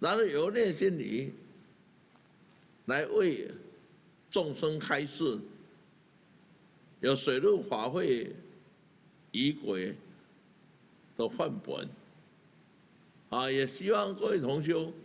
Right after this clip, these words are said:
你们在水陆法会也要回来，可以回来，啊，来一起为自己的家人祈福，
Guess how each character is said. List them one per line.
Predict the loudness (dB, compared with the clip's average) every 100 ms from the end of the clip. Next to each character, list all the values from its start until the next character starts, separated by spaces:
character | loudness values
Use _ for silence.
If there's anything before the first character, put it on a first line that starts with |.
| -20 -20 -20 -20 _ -20 _
你 | 2 2
们 | 4
在 | 2
水 | 2 2 2
陆 | 2
法 | 2 0
会 | 2 2 0 -4 -16 -20 -20 -20 -20 -20 -20 -20 -12
也 | -4 0 2
要 | 0 -2
回 | 0 2 2
来， | 0 -4 -6 -10 -20 -20 -20 -20 -20 -20 -2
可 | 2
以 | 2 0
回 | 0 2 2
来， | 0 -4 -6 -8 -14 -20 -20 -20 -20 -20 -20 -20 -20 -18 -6
啊， | -2
来 | 0 0 0
一 | 0 0 -2 -6 -12 -20 -20 -20 -2 0
起 | 0 -2 0
为 | 2 0
自 | 0 -2
己 | -2 -2
的 | -2
家 | 0 0 -2
人 | -4 -8
祈 | -2 0 0
福， | -2 -6 -8